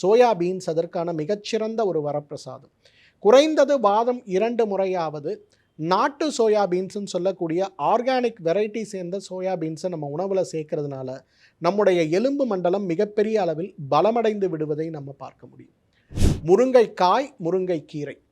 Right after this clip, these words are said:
இன்றைக்கு எலும்புகளை பலப்படுத்த மிகச்சிறந்த உணவாக நாம் பார்ப்பது எதுனா, முருங்கைக்காய் அல்லது முருங்கைக்கீரை. முருங்கைக்காய் பார்த்தீங்கன்னா, நம்முடைய கை விரல்கள் போலவே நீண்டு ஒவ்வொரு இடத்துலையும் கணுக்கள் இருக்கிறத பார்க்க முடியும்.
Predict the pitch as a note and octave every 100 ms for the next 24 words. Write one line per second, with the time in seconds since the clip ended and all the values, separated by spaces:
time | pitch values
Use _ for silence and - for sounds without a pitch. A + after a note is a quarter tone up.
0 | _ D#3 D#3 E3 F3 D#3 A3 C#4+ C#4+ B3+
1 | A#3+ F3+ F3 A3+ - A3 G#3 B3 A#3+ F#3
2 | E3 A3+ A#3 - B3 C4+ C#4 A3+ G3+ G#3+
3 | G#3+ G#3 G3+ E3+ D3+ E3 E3+ G3+ E3 D3+
4 | E3 F#3+ D#3+ F#3 G3+ F3+ - D#3+ F#3+ A#3
5 | F3+ D#3+ D#3 D3 D3 C#3+ C3+ - B2 -
6 | _ _ _ _ _ - G3 E4 F4+ F4
7 | A3+ A3 A#3 D4 - A3 - G3+ A3 G#3+
8 | D3+ D3+ _ _ - G#3 A#3+ A3+ G#3 -
9 | A#3 D4+ C4 G#3 B3 C#4 B3+ A#3 G3+ G3+
10 | G3 F#3+ A3+ B3 _ _ _ D3+ F3+ A#3
11 | C4 A3 B3 C4 - F3+ B3 C#4+ A#3+ G3+
12 | G#3 G#3 G#3 B3+ B3+ - A#3 D4 - B3
13 | F3+ D#3 E3 F3 - C3+ - C3 B2 B2